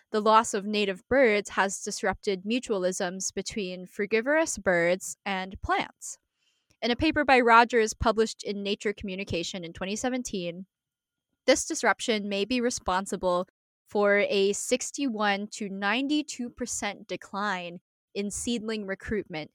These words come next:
meaning there is a loss in how many new seeds are being added to the plant population. A two thousand twelve paper by Rogers in, uh, P L S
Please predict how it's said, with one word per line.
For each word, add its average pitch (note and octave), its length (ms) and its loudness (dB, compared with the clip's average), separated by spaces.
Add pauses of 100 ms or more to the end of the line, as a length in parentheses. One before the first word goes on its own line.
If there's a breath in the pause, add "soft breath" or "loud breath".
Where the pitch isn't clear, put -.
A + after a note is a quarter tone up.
(300)
meaning A3 360 -2
there G3+ 140 0
is G3 180 0
a F#3+ 80 0
loss G#3 560 0
in A#3 160 -6
how A#3 200 0
many A3+ 280 -2
new G#3+ 320 -2
seeds G#3 500 -2
are G3+ 140 -2
being G3+ 340 -4
added F#3 480 -4
to G3 180 -6
the F3+ 100 -6
plant - 440 -8
population. F3+ 960 -6 (960)
A A#3+ 80 8
two B3+ 160 -2
thousand G3 360 0
twelve F#4 360 4
paper F#3+ 340 2
by F3 160 0
Rogers F3 520 -2
in, F#3 480 -8
uh, E3+ 200 -8 (120)
P A#3 180 -2
L G#3+ 160 2
S F#3+ 260 0